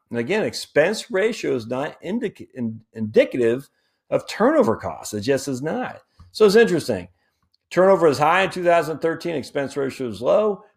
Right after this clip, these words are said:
Turnover is low in two thousand and seventeen, expense ratio is higher. I, I don't know what to make of that.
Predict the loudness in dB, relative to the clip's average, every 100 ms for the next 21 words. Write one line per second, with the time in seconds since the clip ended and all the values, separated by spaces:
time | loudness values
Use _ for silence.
0 | _ -4 2 2 2 -2 4 4 6 2
1 | -2 -4 -2 0 0 -2 -4 -2 -2 0
2 | 0 0 2 0 0 -4 -6 -8 -6 -6
3 | -6 -6 -6 -6 -8 -8 -10 -12 -16 _
4 | -16 -12 -8 -6 -4 -6 -4 -2 -2 -6
5 | -14 -14